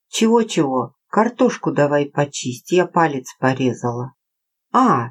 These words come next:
так это я мигом. Чего ж ты так неосторожна, Ань?» «Да сама не знаю. Устала, наверное». Сев за стол и держа палец на уровне глаз,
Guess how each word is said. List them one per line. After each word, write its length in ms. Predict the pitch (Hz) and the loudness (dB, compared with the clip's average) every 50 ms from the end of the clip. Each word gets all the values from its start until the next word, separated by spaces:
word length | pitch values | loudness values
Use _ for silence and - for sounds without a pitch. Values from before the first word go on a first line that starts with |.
| - - | -6 -4
так 180 | 151 180 - 294 | -4 -4 -2 -2
это 140 | 294 - | 0 2
я 220 | 330 320 320 311 285 | 4 4 4 4 4
мигом. 680 | 254 180 170 208 247 262 214 175 156 135 123 120 127 _ _ _ | 4 4 4 4 4 2 2 2 0 0 -2 -6 -10 _ _ _
Чего 320 | - - 320 330 330 294 220 | -4 2 4 6 6 6 4
ж 80 | - | 0
ты 160 | - - 175 | -4 -8 -6
так 280 | 170 - 165 165 165 - | -2 0 -2 -2 0 2
неосторожна, 1000 | 170 160 160 160 160 - - - 190 190 185 170 160 139 - 147 139 143 156 170 160 | 4 4 4 4 2 0 0 0 2 2 2 2 0 0 -2 -2 -2 0 0 0 0
Ань?» 180 | 135 127 123 - _ _ _ _ _ _ _ _ _ _ _ _ | 0 -2 -4 -8 _ _ _ _ _ _ _ _ _ _ _ _
«Да 240 | - 131 135 214 233 | -4 -2 0 0 0
сама 380 | - - 247 220 190 160 147 | 0 0 2 2 4 2 2
не 180 | 143 139 135 123 | 2 0 -2 -2
знаю. 600 | 117 120 127 123 120 120 120 117 113 113 123 - _ _ _ | 0 0 2 2 2 0 -2 -4 -6 -10 -12 -16 _ _ _
Устала, 540 | - - 160 - - - 208 214 208 185 143 | -6 -6 -6 -4 -2 0 0 2 2 0 0
наверное». 880 | 135 127 127 127 120 120 123 123 120 120 117 117 117 117 120 123 123 - _ _ _ _ _ _ _ _ _ _ _ _ _ | 0 0 -2 -2 -4 -4 -4 -4 -4 -4 -4 -4 -4 -6 -6 -8 -10 -14 _ _ _ _ _ _ _ _ _ _ _ _ _
Сев 320 | - - - 196 214 202 | -10 -4 -2 -2 -2 -2
за 160 | - - - - | -4 -10 -12 -12
стол 480 | - - _ - 196 214 220 214 - - | -12 -8 _ 0 0 0 0 -2 -6 -10
и 120 | - 143 | -10 -2
держа 440 | 131 156 160 147 143 - 165 156 147 | 0 0 0 0 0 -2 -4 -4 -4
палец 540 | - - - 151 151 147 139 135 - - - | -4 -2 -2 -2 -2 -2 -6 -12 -12 -6 -2
на 160 | 151 143 143 | 0 2 2
уровне 520 | 147 147 143 147 143 131 135 135 135 131 123 | 2 0 0 0 0 0 0 0 0 -2 -2
глаз, 520 | 127 127 127 151 175 196 208 - - | -2 -2 0 0 -2 -2 -4 -8 -12